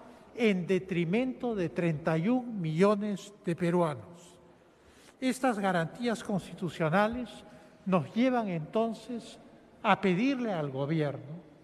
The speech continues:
que dé a conocer el contrato firmado con Sinopharm.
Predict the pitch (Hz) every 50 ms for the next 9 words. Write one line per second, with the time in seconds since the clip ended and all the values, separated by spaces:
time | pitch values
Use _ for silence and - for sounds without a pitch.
0 | - - - - - - - - - - - - - _ - - - 208 190 175
1 | 208 247 262 254 247 226 220 - 220 202 175 180 170 156 - - 208 214 214 220
2 | 214 - - - - - - 202 185 170 - - - 175 151 139 131 - 208 202
3 | 214 202 208 - - - 214 208 208 202 - - - 175 165 147 147 147 175 180
4 | 180 180 180 180 180 185 180 170 - - 180 170 160 143 - - 165 151 151 151
5 | - - 151 139 120 104 -